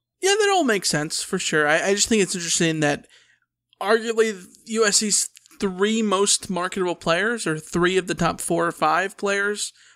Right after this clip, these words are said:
are J T Daniels, Amon-Ra Saint Brown, and Palaie Gaoteote,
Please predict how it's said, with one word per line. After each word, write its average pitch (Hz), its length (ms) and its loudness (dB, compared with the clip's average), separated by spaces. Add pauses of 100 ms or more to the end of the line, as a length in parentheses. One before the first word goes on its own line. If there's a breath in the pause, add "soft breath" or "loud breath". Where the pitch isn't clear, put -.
(140 soft breath)
are 170 140 2
J 170 160 2
T 180 140 -2
Daniels, 170 420 0
Amon-Ra 165 380 -2
Saint 165 260 -6
Brown, 160 320 -2
and 151 300 -8 (320 loud breath)
Palaie 165 400 2
Gaoteote, 170 760 0